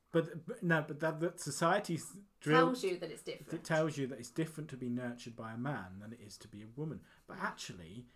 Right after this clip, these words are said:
Speaker 1: that's not really the case. I think people are s-, if you, you, you, we've got to take people on a more individual case-by-case basis.
Speaker 2: Mm.
Speaker 1: If someone comes up to you and is, treats you nicely and is kind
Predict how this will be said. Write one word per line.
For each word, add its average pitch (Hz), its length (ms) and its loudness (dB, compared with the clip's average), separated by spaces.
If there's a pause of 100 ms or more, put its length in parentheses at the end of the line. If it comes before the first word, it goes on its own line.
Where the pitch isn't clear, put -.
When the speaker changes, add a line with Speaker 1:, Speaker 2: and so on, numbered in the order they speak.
(240)
Speaker 1:
that's - 320 -6
not 127 200 -4
really 110 260 -10
the 101 100 -16
case. - 480 -6
I 120 40 -10
think 123 260 -10
people 120 300 -10
are - 20 -8
s-, - 320 -16 (460)
if 165 360 -12
you, 151 80 -10 (120)
you, 156 240 -6
you, 175 100 -10 (300)
we've 156 120 0
got - 220 6
to 165 80 -6
take 196 320 -4
people 147 320 -2
on 143 100 0
a 147 60 0
more 139 340 0
individual 127 880 -6 (360)
case-by-case - 920 -10
basis. 92 720 -16
Speaker 2:
Mm. 196 200 -10 (280)
Speaker 1:
If - 120 -14
someone 240 180 -2
comes 208 280 -2
up 175 240 -2
to 151 80 -2
you 139 220 -4
and 117 120 -12
is, 107 80 -14
treats - 340 -6
you 156 80 -8
nicely 127 540 -8
and 107 100 -12
is - 100 -18
kind 123 680 -8